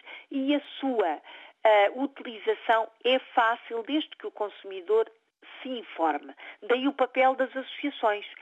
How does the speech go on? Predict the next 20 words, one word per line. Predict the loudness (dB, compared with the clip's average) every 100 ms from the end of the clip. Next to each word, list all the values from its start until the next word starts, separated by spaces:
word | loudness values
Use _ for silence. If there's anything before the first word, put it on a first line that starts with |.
| -18 -8 0
São | 2 6
elas | 4 4
que | -6 -4
têm | 2 2 0 -6
que | -10
dizer | -8 -10 -10 -4 -4 -4
publicamente, | -6 -4 -4 -4 -2 0 -2 -4
por | -4
exemplo, | -2 -4
como | -2 -4
estamos | -2 -4 -2
a | -4
fazer | -6 -4 -2
aqui, | -2 0 -2
através | 0 -2 -2 0 0
da | 0
rádio, | 2 2 2 2
é | -4
serviço | -4 -12 -14 -16 -12
público, | -8 -2 0 0